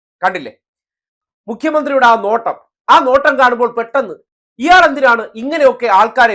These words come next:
രൂക്ഷമായിട്ട് നോക്കുന്നത് എന്ന് ഒരു തോന്നലുണ്ടാകണം. അടിക്കുറിപ്പിൽ പറഞ്ഞിരിക്കുകയാണ്, അവതാരകയുടെ നീണ്ടുപോയ പ്രസംഗം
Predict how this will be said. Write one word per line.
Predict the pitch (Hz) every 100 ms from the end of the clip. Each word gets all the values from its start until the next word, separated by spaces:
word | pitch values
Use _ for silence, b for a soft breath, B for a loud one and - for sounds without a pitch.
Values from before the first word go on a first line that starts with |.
| 185
രൂക്ഷമായിട്ട് | 226 - 269 233 208 196 185
നോക്കുന്നത് | 226 247 233 214 214 -
എന്ന് | 190 156 - _ _ 175
ഒരു | 196 196
തോന്നലുണ്ടാകണം. | 202 240 190 135 123 117 - _ _ _ _ _ -
അടിക്കുറിപ്പിൽ | 208 294 359 359 302 254
പറഞ്ഞിരിക്കുകയാണ്, | 254 262 233 190 135 - 175
അവതാരകയുടെ | 220 254 277 285 269 262 247 226
നീണ്ടുപോയ | 262 262 254 262 240 220 - b b _
പ്രസംഗം | 208 208 277 233